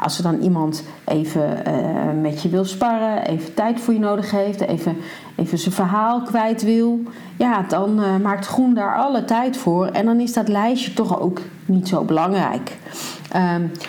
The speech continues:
dus ja, eh, weet je, je ziet met die lijstjes hoe verschillend, eh, mensen daarop reageren. En zo sprak ik laatst een vriendin en dan hadden we het over,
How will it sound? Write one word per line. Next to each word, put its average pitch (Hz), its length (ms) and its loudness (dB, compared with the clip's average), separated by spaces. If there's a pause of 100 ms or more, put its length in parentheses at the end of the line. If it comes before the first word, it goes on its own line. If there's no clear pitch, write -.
(120)
dus 196 160 0
ja, 233 220 2 (220)
eh, - 340 0 (300)
weet 220 260 0
je, 220 140 4
je 233 60 6
ziet 294 320 0
met 233 180 4
die 220 100 2
lijstjes 214 540 0
hoe 208 260 2
verschillend, 208 800 0
eh, 190 120 2 (140)
mensen 190 340 2
daarop 175 280 0
reageren. 170 680 2
En 175 200 0 (400)
zo - 140 0
sprak 214 300 0
ik 214 100 -2
laatst 226 360 0
een 214 80 4
vriendin 214 640 2
en 202 120 0
dan 202 80 2
hadden 202 260 2
we 202 60 0
het 196 200 0
over, 190 580 0